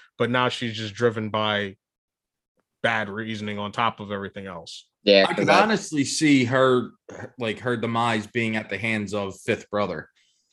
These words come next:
Speaker 3: Like, not even going up against Obi-Wan, like, him turning on her and being like, "You know what?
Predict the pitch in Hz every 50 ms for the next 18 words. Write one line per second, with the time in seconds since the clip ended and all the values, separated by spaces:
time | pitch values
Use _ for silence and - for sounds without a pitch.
0 | _ _ _ - 117 113 104 98 95 - - _ _ _ _ - 139 139 139 139
1 | 135 127 117 123 117 113 110 107 101 98 - - _ _ - 127 120 117 113 117
2 | 117 107 120 113 104 104 95 92 - 104 95 90 98 95 92 95 95 95 98 101
3 | 104 101 95 - - _ _ _ _ _ _ _ - 139 135 131 123 123 - 139
4 | 127 127 123 117 110 113 117 113 110 110 107 107 107 104 101 98 - 110 110 113
5 | 113 113 110 110 110 - -